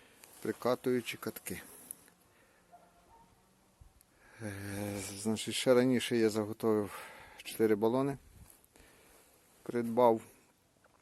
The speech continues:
Е, сьогодні, е, обрізаю верхню частину.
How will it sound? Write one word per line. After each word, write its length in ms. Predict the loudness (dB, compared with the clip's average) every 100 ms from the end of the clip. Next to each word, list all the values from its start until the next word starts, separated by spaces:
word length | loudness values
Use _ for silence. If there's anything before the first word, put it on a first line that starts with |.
| _ -20 -20 -20 -20 -20 _
Е, 320 | -4 0 0 -2
сьогодні, 480 | -4 -2 0 2 0 0 -10 -20 _ _ _ _ -20 _ _ _ _ _ _ _ _ _ -4
е, 40 |
обрізаю 920 | 0 2 2 0 0 2 4 4 2 -4 -14 -16
верхню 440 | -8 -4 -4 -4 -6
частину. 680 | -4 -4 0 2 2 -2